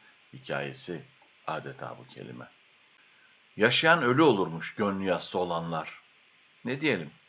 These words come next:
hayatın herkese bir sürprizi var. Bazen büyük makamların sahibi olmak, büyük bedelleri ödemek gerektiğini de yanında taşır. İnsanın gönlündekini gerçekleştirememesi,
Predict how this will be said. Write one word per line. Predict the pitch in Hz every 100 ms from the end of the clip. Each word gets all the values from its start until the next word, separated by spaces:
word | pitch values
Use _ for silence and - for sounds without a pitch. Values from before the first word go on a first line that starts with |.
| _ _
hayatın | 82 98 95 110
herkese | 95 117 131 92 90 95
bir |
sürprizi | 85 - - 92 82 85
var. | 73 - - - - -
Bazen | 82 98 92 101 92
büyük | 104 104
makamların | 90 - 95 95 92 110
sahibi | - 85 90 92
olmak, | 95 90 123 - - - - _ -
büyük | 104 139 -
bedelleri | 98 90 85 82
ödemek | 80 82 82 80
gerektiğini | 87 85 - 87 90 120 139
de | 113 131 131 - _
yanında | 80 80 82
taşır. | 82 69 - 65 - - _ _ _ _ _ _ _
İnsanın | 120 131 131 143 180 - -
gönlündekini | 104 104 123 120 117 123 117
gerçekleştirememesi, | 101 95 - 110 110 104 - 123 110 87 80 - 131 151